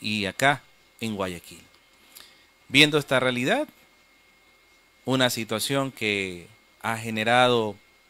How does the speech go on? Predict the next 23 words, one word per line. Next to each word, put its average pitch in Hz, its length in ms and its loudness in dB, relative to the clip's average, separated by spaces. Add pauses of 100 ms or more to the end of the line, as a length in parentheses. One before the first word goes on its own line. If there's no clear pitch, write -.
(300)
zozobra, 139 800 2 (520)
temor 143 520 2 (1040)
en 107 160 -6
la 101 80 -2
población 95 560 -8 (1300)
y 113 100 -2
que 120 140 2
busca, 131 680 4
obviamente, 120 540 -2
respuestas 120 840 -4 (120)
por 101 240 -4
parte 113 400 2
de 135 100 -2
las 104 180 -6
autoridades 92 840 2
en 82 120 -12
este 82 260 -10
caso. 131 420 4 (1000)
Hay 117 260 4
iniciativas 113 840 0
que 113 100 -4
han 113 180 -2
salido 107 760 2